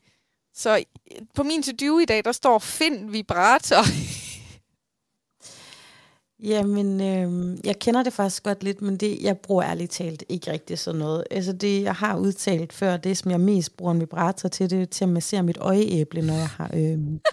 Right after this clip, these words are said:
Speaker 1: <laughs>
Speaker 2: migræne. Men det resulterer også i, at jeg godt kan flytte lidt rundt på det. Du ved, hvis jeg nu sidder nede i stuen og masserer mit øje lidt, så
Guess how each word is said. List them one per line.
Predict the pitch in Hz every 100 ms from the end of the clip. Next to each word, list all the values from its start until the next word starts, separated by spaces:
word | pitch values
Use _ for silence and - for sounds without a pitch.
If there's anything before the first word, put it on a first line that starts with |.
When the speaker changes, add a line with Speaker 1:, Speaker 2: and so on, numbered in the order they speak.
| -
Speaker 1:
<laughs> | - -
Speaker 2:
migræne. | 208 - 294 339 170 679 784 - _ _ _ _ - 208
Men | 220
det | 240
resulterer | 202 214 262 214
også | 220 233
i, |
at |
jeg | 185
godt | 196 -
kan | 202
flytte | - 196
lidt | 214 208
rundt | 220 214
på | 214
det. | 180
Du | 185
ved, |
hvis | 190
jeg | 202
nu | 202 196
sidder | - 214 190
nede | 190 202
i |
stuen | 196 - 220 220
og |
masserer | 175 165 220 190
mit | 170 165
øje | - 185 220
lidt, | 220 185 -
så | - 208